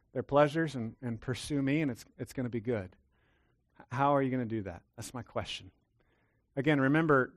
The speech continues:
God's point is not for you to just take risk for the sake of taking risks. H-, his point is that we'd be willing to take risks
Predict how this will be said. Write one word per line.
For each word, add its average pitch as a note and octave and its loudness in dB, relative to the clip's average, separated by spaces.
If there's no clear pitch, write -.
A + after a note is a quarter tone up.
God's C#3+ 6
point F3 -2
is B2+ -2
not D3+ 4
for D#3 -2
you C#3+ 2
to C#3 2
just C3 -4
take D3+ 0
risk C#3+ 6
for C3+ -4
the A#2 -2
sake C3+ 4
of A2+ -4
taking C3 2
risks. C3 0
H-, D3+ -2
his C#3+ -2
point F#3 2
is A#2+ -2
that C#3+ -4
we'd C3+ 2
be B2 2
willing D#3+ 2
to C#3 0
take C3+ 0
risks C3 2